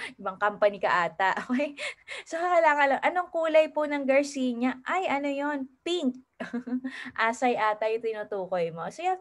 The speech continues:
to be knowledgeable your, about your products. If it's not possible naman na makarating kasi there are restrictions pa sa ibang countries, no? So, um, manood ka ng mga YouTube videos. Pwede mo naman i-feed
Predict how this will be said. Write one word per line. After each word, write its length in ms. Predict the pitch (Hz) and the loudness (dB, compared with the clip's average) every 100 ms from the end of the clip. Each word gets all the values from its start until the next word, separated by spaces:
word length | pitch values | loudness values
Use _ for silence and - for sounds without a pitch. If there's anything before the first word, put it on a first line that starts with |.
| 311 | -2
to 40 | |
be 120 | 254 | 0
knowledgeable 640 | 240 196 196 190 190 180 175 | 2 2 0 -2 -2 -2 -4
your, 240 | 190 185 - | -2 -4 -4
about 320 | 214 220 233 | 2 4 4
your 80 | 233 | 0
products. 560 | 196 170 170 - - - | -2 -4 -4 -6 -4 0
If 160 | 262 262 - - - | 0 0 -18 -16 -6
it's 160 | 254 294 | -4 0
not 240 | 302 277 | 0 0
possible 480 | 254 254 269 247 254 | 2 2 2 0 2
naman 320 | 247 254 294 | 2 2 2
na 80 | 254 | 2
makarating 560 | 233 240 208 208 220 226 | 0 0 0 0 -4 -6
kasi 240 | 233 208 | -6 -2
there 160 | 208 175 | 0 2
are 80 | |
restrictions 720 | 190 196 - 185 180 196 185 - | 0 -6 -6 -6 -4 -6 -6 -6
pa 160 | 196 | -6
sa 80 | 190 | -6
ibang 320 | 175 175 175 | -8 -8 -4
countries, 560 | 185 202 208 165 165 185 | -4 -4 -10 -14 -14 -8
no? 240 | 196 247 - - - | -8 -8 -14 -20 -20
So, 480 | - - 277 262 - _ _ - | -6 4 4 6 2 _ _ 2
um, 320 | 262 262 262 | 4 6 4
manood 240 | 349 359 | 2 0
ka 80 | 349 | 0
ng 160 | 330 311 | -2 -2
mga 100 | 294 | -2
YouTube 240 | 285 285 240 | 0 0 2
videos. 560 | 254 240 254 196 175 | 2 2 2 0 -4
Pwede 240 | - 302 349 | -6 -8 -6
mo 160 | 339 | -6
naman 320 | 330 311 302 | -4 -4 -4
i-feed 400 | 247 254 269 254 | -2 -4 -2 -2